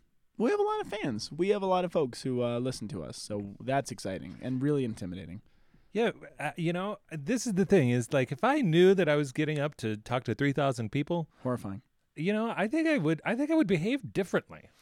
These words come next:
Speaker 1: I would. At least I hope we would.
Speaker 2: <laughs> I don't know.
Speaker 1: But
Speaker 2: I kinda hope you wouldn't, really.
Speaker 1: Yeah, maybe I wouldn't.
Speaker 2: Yeah,
Speaker 1: I
Speaker 2: I
Speaker 1: don't know. I'm kind of the same. I am what I am, Father Peter.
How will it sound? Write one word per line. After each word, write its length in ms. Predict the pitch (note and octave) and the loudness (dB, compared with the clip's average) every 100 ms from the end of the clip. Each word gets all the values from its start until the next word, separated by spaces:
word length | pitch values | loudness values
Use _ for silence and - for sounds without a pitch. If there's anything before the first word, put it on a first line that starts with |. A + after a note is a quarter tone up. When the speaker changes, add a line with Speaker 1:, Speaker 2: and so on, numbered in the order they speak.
| - - | -4 6
Speaker 1:
I 200 | F3+ F3+ | 8 8
would. 340 | C#3+ G#2+ G#2+ - _ _ _ _ _ - | 8 2 -2 -12 _ _ _ _ _ 2
At 100 | A#3 | 2
least 160 | C4 | 4
I 80 | D3+ | 2
hope 220 | C3 D#3 G#2 | 4 2 0
we 80 | |
would. 220 | F2+ E2+ G#2+ _ _ _ D3+ | -6 -10 -14 _ _ _ -6
Speaker 2:
<laughs> 0 | - - - - _ - | -6 -8 -16 -20 _ -2
I 60 | |
don't 140 | - - | 4 10
know. 60 | |
Speaker 1:
But 200 | B3 G#3+ - - | 10 10 6 -2
Speaker 2:
I 80 | C#4 | 0
kinda 200 | D#4+ A3 | 2 4
hope 180 | G3+ F3+ | 4 4
you 100 | F#3 | 4
wouldn't, 340 | C3 A2+ E2 - - | 6 4 2 -12 -10
really. 340 | G2 E2 D2+ - _ | -4 -4 -4 -12 _
Speaker 1:
Yeah, 300 | C3 C3 B2+ B2+ | -2 0 -2 -2
maybe 280 | C#3+ C#3 C3 | -2 0 0
I 40 | G2+ | 0
wouldn't. 320 | G2 G2+ - - | -4 -6 -10 -6
Speaker 2:
Yeah, 260 | G2+ F#2 - - | -4 -4 -8 -8
Speaker 1:
I 100 | C3 | -6
Speaker 2:
I 20 | |
Speaker 1:
don't 240 | A2+ G2+ F#2+ | -6 -6 -8
know. 140 | F#2+ _ - | -12 _ -6
I'm 140 | F#3 | -4
kind 180 | G#3 G#3+ | -2 -2
of 60 | B2+ | -2
the 80 | G2+ | -6
same. 300 | - G2 A#2+ - - | -10 -12 -14 -14 -2
I 100 | D#3+ | 2
am 140 | E3 | 4
what 100 | C#3+ | 2
I 60 | A2 | 0
am, 220 | F#2 F2+ | -2 -6
Father 200 | G#2+ G2+ | -10 -14
Peter. 200 | - G#2+ | -12 -14